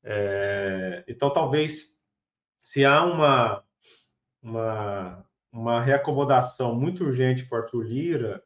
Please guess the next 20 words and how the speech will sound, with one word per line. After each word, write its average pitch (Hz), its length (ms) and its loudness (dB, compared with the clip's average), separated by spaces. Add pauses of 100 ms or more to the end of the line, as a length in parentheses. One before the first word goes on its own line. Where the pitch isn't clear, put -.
e 113 80 -14
para 110 180 -4
essa 110 160 -8
extrema-direita, 113 1000 -4 (320)
e 120 60 -10
acho 127 240 0
que 131 100 -6
isso 131 220 -6
também 127 340 0
guia, 131 400 -2
né, 135 380 -4
nesse 120 240 -10
processo 117 540 -8
de - 140 -20
teste, 135 680 -2 (520)
essa 139 300 -6
extrema-direita 117 560 -6
bolsonarista 104 680 -12
e - 40 -20
fascista, 160 760 -8